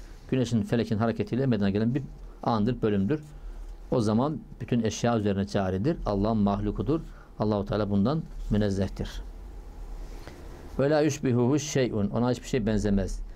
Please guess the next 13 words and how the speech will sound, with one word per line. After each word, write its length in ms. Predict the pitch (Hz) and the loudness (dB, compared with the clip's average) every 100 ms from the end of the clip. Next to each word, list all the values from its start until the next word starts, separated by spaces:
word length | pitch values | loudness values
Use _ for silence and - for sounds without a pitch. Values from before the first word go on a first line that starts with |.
| - 117 | -8 -4
Eşi 200 | 110 117 | 0 2
benzeri 320 | 113 104 117 | 4 4 4
yoktur. 360 | 117 117 98 - - - - - | 2 2 -4 -4 -10 -16 -16 -8
Çünkü 160 | - | -2
eşya 260 | 127 - 139 | 0 2 2
nedir? 300 | 113 117 165 - | 2 0 -2 0
Onun 240 | 139 220 | 2 2
tasarrufuyla 480 | 196 180 170 143 131 | 2 2 2 2 2
meydana 200 | 117 104 | 2 2
gelmiştir. 360 | 90 87 - - - - - - - - - - - - - - - - - - - - - - | -2 -4 -8 -10 -10 -10 -10 -12 -12 -14 -16 -16 -16 -16 -12 -8 -6 -2 -2 -2 -2 -4 0 2
Ve 100 | 143 | 4
la 180 | 165 139 | 4 4
yahrucu 720 | 143 165 143 127 147 196 | 4 2 2 2 2 2